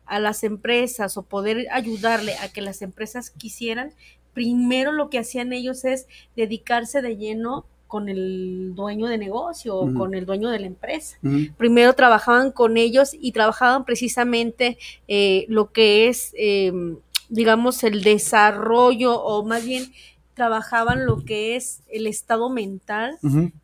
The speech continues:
Speaker 1: de, de la persona,
Speaker 2: Ujú.
Speaker 1: del dueño, y
Speaker 2: Ujú.
Speaker 1: aparte trabajaban con él, con ellos todo lo que era la inteligencia emocional,
Speaker 2: Ujú.
Speaker 1: porque van de la mano. Por ejemplo, tomamos la decisión de que queremos tener la mejor empresa o de que queremos trabajar con un sistema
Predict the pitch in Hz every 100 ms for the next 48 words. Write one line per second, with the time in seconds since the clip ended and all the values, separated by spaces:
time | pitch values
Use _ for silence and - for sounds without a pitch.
0 | _ 196 196 196 190 185 185 185 185 185
1 | 185 185 185 - - 208 202 196 202 180
2 | - 339 311 185 123 131 139 _ _ _
3 | 190 208 196 277 311 247 180 _ _ -
4 | 220 214 208 - 254 269 311 302 247 220
5 | 220 240 262 262 240 233 240 247 262 285
6 | - 240 226 233 240 262 - _ 247 247
7 | 247 233 226 226 226 208 196 190 - 208
8 | - 220 202 - 233 294 427 _ - -
9 | 110 127 226 208 214 262 240 208 240 269
10 | 220 165 _ _ - 214 214 254 240 196
11 | - _ - 226 220 226 254 262 240 220
12 | 220 226 - 247 247 220 220 208 226 233
13 | 233 214 220 226 233 220 - 220 220 208
14 | 226 226 220 - 202 196 190 190 - 202
15 | 202 214 - 196 - 196 - 220 220 220
16 | 240 - - 226 220 226